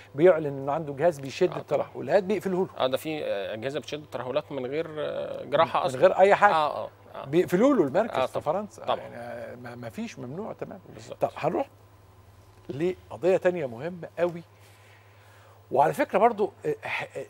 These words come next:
Speaker 1: الس-، الثدي عند المراه والثدي عند الرجل. هنتكلم عن الثدي عند المراه الاول، لانه في كتير من الستات وخصوصًا بعد جراحات السمنه يخسوا بيح-، او بعد الحمل والولاده عشان نوسع ال-،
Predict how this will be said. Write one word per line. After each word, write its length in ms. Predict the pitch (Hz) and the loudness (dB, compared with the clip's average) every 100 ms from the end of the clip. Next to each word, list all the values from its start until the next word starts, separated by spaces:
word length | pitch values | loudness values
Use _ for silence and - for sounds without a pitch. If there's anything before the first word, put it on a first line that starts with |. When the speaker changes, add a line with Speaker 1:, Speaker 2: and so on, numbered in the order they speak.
| - | -12
Speaker 1:
الس-، 380 | 135 - - | -14 -14 -6
الثدي 680 | 208 - 139 - 220 - - | -6 -6 -8 -2 -2 -2 -12
عند 260 | - 127 131 | -8 -6 -6
المراه 540 | 139 170 208 208 180 - _ _ - _ _ _ - | -8 -8 -10 -12 -16 -18 _ _ -20 _ _ _ -8
والثدي 400 | 135 - 185 151 | -6 -2 0 -2
عند 180 | 117 101 | -4 -8
الرجل. 240 | 107 117 | -12 -6
هنتكلم 360 | 131 - 269 233 | 0 2 4 2
عن 40 | |
الثدي 280 | 190 240 214 | -2 0 2
عند 180 | 180 156 | 0 -2
المراه 260 | 160 208 | -4 -4
الاول، 300 | 185 202 208 | -4 -6 -6
لانه 240 | 175 185 185 - - - _ | -6 -6 -8 -12 -20 -20 _
في 180 | - 202 | -12 -12
كتير 300 | - 220 190 | -8 -6 -6
من 140 | 175 | -8
الستات 600 | 147 - - - 185 - - _ _ | -12 -16 -18 -8 -8 -8 -20 _ _
وخصوصًا 520 | - - 151 202 - | -20 -18 -14 -10 -6
بعد 340 | 160 185 180 135 | 4 6 6 0
جراحات 260 | 131 131 156 | -8 -8 -8
السمنه 260 | - 180 160 | -6 -4 -4
يخسوا 400 | - 202 - - - - - _ - - | -4 -8 -8 -20 -20 -20 -20 _ -20 -16
بيح-، 180 | 117 - - - | -14 -14 -6 2
او 140 | 160 | 4
بعد 220 | 147 156 | 6 4
الحمل 300 | 131 170 165 | 2 -4 -2
والولاده 500 | 156 143 143 175 180 - _ _ _ _ | -4 -4 2 2 0 -10 _ _ _ _
عشان 220 | - 120 | -14 -8
نوسع 360 | 120 127 - 113 | -2 -2 0 -4
ال-، 240 | 117 117 | -4 -12